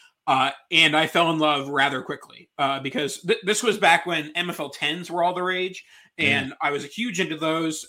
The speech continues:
Speaker 1: Um, not obviously the volume that some others did with hundreds or thousands of M F L tens. I probably paid, like, forty or fifty a year, something a-, along those lines. But anyways, it was a case of combining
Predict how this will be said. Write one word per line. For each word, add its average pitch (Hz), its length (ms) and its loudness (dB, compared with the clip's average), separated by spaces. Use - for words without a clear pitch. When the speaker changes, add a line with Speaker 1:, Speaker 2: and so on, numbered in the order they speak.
Speaker 1:
Um, 151 200 -2
not 156 300 2
obviously 143 540 -6
the 156 160 -8
volume 135 340 -2
that 139 180 -8
some 139 140 -8
others 135 220 -6
did 135 180 -12
with 123 80 -16
hundreds 143 400 -8
or 131 80 -10
thousands 139 440 -8
of 127 120 -14
M 151 100 -6
F 131 60 -4
L 127 100 -8
tens. 143 200 -6
I 143 60 -2
probably 156 320 -2
paid, 143 180 -2
like, 131 140 -6
forty 147 260 -4
or 139 60 -4
fifty 135 260 -10
a 127 40 -12
year, 127 180 -6
something 131 320 -10
a-, 175 40 -8
along 156 140 -6
those 147 200 -4
lines. 131 280 -12
But 262 120 6
anyways, 208 200 6
it 214 100 0
was 196 120 2
a - 40 -4
case 240 200 0
of 190 80 -8
combining 185 540 -2